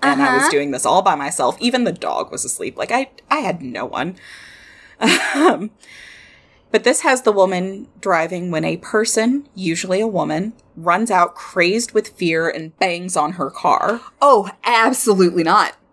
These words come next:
Speaker 1: The woman eventually manages to drive around her, only to encounter the woman again. No matter how fast the woman drives or what direction she goes, this person always shows up,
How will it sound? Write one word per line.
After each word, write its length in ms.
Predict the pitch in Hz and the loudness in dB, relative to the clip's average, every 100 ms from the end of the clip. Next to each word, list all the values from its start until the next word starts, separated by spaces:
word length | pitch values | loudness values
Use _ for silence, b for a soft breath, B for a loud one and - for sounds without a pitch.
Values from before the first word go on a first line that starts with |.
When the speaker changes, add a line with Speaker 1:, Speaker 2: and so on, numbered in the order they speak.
| _ | _
Speaker 1:
The 80 | 202 | 2
woman 320 | 196 247 247 | 4 4 4
eventually 680 | 196 - 214 254 240 240 233 - | 2 2 0 0 -2 -2 -8 -4
manages 480 | 185 175 175 170 | 0 0 -2 -4
to 100 | - | -4
drive 320 | 175 156 147 196 | -4 0 2 2
around 360 | 175 147 143 | 0 0 -2
her, 360 | - - - - | -4 -4 -6 -6
only 240 | 180 175 175 | -2 -2 -2
to 140 | 180 | -4
encounter 480 | 175 170 170 147 156 | -6 -4 -4 -4 -2
the 80 | 156 | -4
woman 240 | 143 131 | -4 -6
again. 500 | 147 - 165 - 180 - _ _ b b b | -6 -6 -8 -6 -10 -12 _ _ b b b
No 100 | 190 185 | -4 0
matter 260 | 170 165 | 0 0
how 280 | - 196 170 | -6 -2 -2
fast 360 | - 233 240 - | 0 0 0 0
the 80 | 214 | 0
woman 260 | 185 214 | 2 0
drives 420 | 214 151 143 143 | 0 0 0 -2
or 120 | - 165 | -4 0
what 180 | 156 | 0
direction 540 | 156 170 160 - 294 254 | 0 -2 -2 0 -2 0
she 140 | - | -2
goes, 340 | 180 113 90 - | -2 -2 -2 -2
this 180 | 165 - | -2 -2
person 420 | - 196 240 240 | -2 0 2 0
always 400 | - 151 160 160 | 2 2 2 -2
shows 300 | - 175 175 | 0 0 2
up, 260 | 139 143 | 0 -2